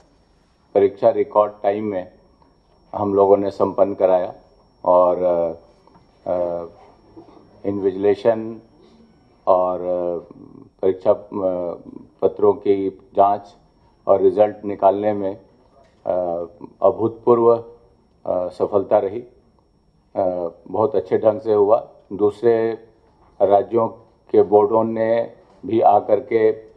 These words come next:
यूपी की प्रक्रिया को देखा कि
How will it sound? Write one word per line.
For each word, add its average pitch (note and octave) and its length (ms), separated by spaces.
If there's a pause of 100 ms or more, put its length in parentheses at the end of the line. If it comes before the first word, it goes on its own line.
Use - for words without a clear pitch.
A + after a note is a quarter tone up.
यूपी G#2+ 640 (500)
की B2 100
प्रक्रिया G#2+ 520
को G#2+ 160
देखा G2 320 (640)
कि G2+ 580